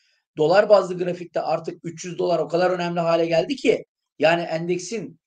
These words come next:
yukarı gitmeyle ilgili bir numaralı belirleyicisi konumunda. Dolar bazlı grafiğinde yata-, yataya girdik, dikkat edin. Yükselen trend aşağı geldi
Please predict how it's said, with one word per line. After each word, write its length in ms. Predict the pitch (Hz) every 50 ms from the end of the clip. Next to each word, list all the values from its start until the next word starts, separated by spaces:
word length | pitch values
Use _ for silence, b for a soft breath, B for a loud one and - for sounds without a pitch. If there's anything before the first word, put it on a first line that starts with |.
| _ _ -
yukarı 280 | 135 143 - 180 185 214
gitmeyle 480 | 185 214 - - 208 214 196 196 196
ilgili 220 | 185 165 175 165 156
bir 140 | 240 269 277
numaralı 400 | 254 226 220 208 208 202 190 180
belirleyicisi 600 | 185 180 180 175 170 165 165 143 143 - - 135
konumunda. 480 | 127 127 123 113 110 110 - 95 - _ -
Dolar 280 | 120 123 143 165 170 160
bazlı 260 | 165 160 156 170 165
grafiğinde 380 | 165 170 165 170 175 190 214 220
yata-, 340 | 214 185 - 196 190 196 185
yataya 280 | 175 165 185 208 233
girdik, 360 | 233 220 196 160 135 127 _ -
dikkat 240 | 127 - - 120
edin. 220 | 101 - - _ _ _ - - - -
Yükselen 400 | 151 147 - - 185 190 202 - - _
trend 180 | 160 160 160 156
aşağı 360 | 160 - - 170 156 151 143
geldi 480 | 147 165 165 160 143 156 233 - -